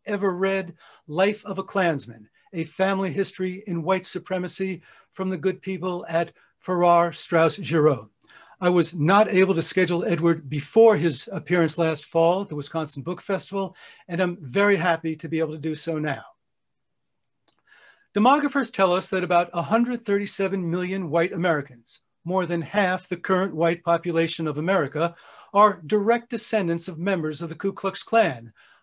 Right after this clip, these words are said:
mostly from the second wave, nineteen fifteen to nineteen twenty-five. Edward Ball's link to the Klan goes back even further.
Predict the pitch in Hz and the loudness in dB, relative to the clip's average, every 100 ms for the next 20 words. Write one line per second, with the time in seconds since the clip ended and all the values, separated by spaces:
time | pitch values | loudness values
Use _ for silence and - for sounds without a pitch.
0 | - 175 185 - 190 - 180 175 185 - | -4 -2 -2 -4 -6 -4 -4 -4 -8 -10
1 | - 214 180 160 151 143 156 147 160 160 | -2 0 0 -2 -2 -2 -6 -4 -2 -2
2 | - 170 160 170 160 - 160 160 160 156 | -4 -8 -6 -8 -8 -8 -6 -6 -6 -6
3 | 156 151 160 147 165 147 143 208 165 - | -6 -6 -8 -6 -6 -6 -2 0 0 -2
4 | _ _ _ _ _ _ _ - 185 180 | _ _ _ _ _ _ _ -6 -4 -2
5 | 165 117 208 214 175 139 165 160 - 143 | -2 2 4 6 2 0 -2 -2 -10 -14
6 | - 175 170 170 180 127 190 185 - _ | -8 -4 -4 -6 -8 -4 -4 -4 -10 _
7 | _ 190 175 180 - 185 151 120 | _ -10 -8 -8 -4 -2 -2 -6